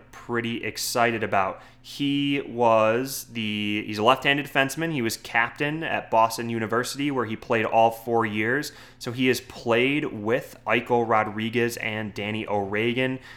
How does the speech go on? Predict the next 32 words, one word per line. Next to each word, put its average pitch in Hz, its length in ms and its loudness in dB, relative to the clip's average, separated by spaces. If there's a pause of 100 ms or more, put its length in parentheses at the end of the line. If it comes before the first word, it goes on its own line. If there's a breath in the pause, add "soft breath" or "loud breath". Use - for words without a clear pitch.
(200 loud breath)
He - 80 -12
came 180 240 2
over 190 200 6
in 185 60 4
that 180 180 0
trade 156 320 0
for 156 140 0
Hudson 143 520 2
Fasching, 135 560 -2
and 117 140 0
I 113 80 2
have 131 240 -2
to - 80 -12
be 147 160 -4
honest, 131 400 0 (320 loud breath)
I - 80 0
really 123 360 2
didn't 120 480 -2
think 113 340 -8
he 113 200 -8
would 107 200 -4
sign 104 680 0
with 107 320 -4
the 104 140 -10
Amerks. 107 500 -4
He 107 140 -12
was, 101 320 -8
or 107 180 0
sorry, 110 220 2
with 107 180 -2
the 113 60 -12
Sabres. 104 520 -6